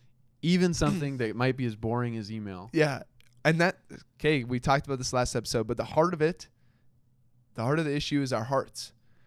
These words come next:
Speaker 1: Mm-hmm.
Speaker 2: and that we want to be distracted. We don't want life-giving things, um, and we want to consume things other than, uh, God-glorifying things. And so you're, you're gonna go find something else, um,
Speaker 1: Yeah.
Speaker 2: to try to feed your soul.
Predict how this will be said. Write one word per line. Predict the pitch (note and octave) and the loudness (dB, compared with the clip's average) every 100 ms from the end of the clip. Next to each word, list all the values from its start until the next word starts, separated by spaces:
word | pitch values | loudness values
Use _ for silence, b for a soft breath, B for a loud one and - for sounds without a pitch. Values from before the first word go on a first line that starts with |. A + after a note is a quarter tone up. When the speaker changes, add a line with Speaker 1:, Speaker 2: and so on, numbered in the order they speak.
| - | -20
Speaker 1:
Mm-hmm. | A2+ G2+ | -20 -8
Speaker 2:
and | C3 C3 | -4 -2
that | B2 A#2+ | -2 0
we | C3 | 0
want | A#2 A#2 C3+ | 0 0 -2
to | - | -4
be | A#2 A2+ | -6 -6
distracted. | A2+ - A#2 G#2+ - A2+ | -4 -2 -2 -4 -4 -2
We | A#2 | -2
don't | A2+ B2+ B2+ | 0 0 0
want | A2+ A#2 A2+ - _ A#2+ | -4 -6 -6 -12 _ -4
life-giving | A#2 A#2 - A2+ A2 | -4 -4 -6 -8 -8
things, | - A2+ A2 A2+ - - b b - | -8 -8 -8 -8 -10 -12 b b -8
um, | A#2 A2+ A2 A#2 _ | -4 -4 -6 -12 _
and | B2+ | -4
we | B2 | -2
want | A#2+ B2+ - | 0 -2 -4
to | |
consume | - A#2 - B2 | -10 -8 -6 -6
things | A2+ B2 A#2 - - | -6 -6 -6 -8 -2
other | C3+ D3 C#3 | 0 4 2
than, | B2 B2+ B2 A2+ A2+ B2 - b b b _ - | 2 0 0 -2 -8 -12 -18 b b b _ -4
uh, | A2 | -4
God-glorifying | A2 B2 A#2 A2+ A#2 A2+ A2+ A2 G#2+ | -2 -2 -2 -2 -2 -2 -4 -8 -10
things. | - G2 F#2 B2+ | -10 -10 -10 -12
And | A2 B2+ | -10 0
so | D3 | 2
you're, | B2+ C#3 C3 A#2+ - | 2 2 2 0 -4
you're | C3+ C#3 | -4 0
gonna | D#3+ F3 | 0 2
go | D#3 | 2
find | C#3+ C#3 C#3 C3 | 2 -2 -2 -2
something | - B2+ B2+ A#2 | -4 -4 -4 -4
else, | G#2 F#2+ - - - B B B | -2 -2 -2 -6 -12 B B B
um, | A#2+ G#2 F#2 | -8 -6 -6
Speaker 1:
Yeah. | G#2 G2+ - | -8 -12 -14
Speaker 2:
to | - | -14
try | A#2+ A#2+ | -6 -4
to | A2 | -4
feed | - A#2 G#2+ | -6 -10 -6
your | G#2+ | -6
soul. | - G2+ F2+ | -4 -4 -6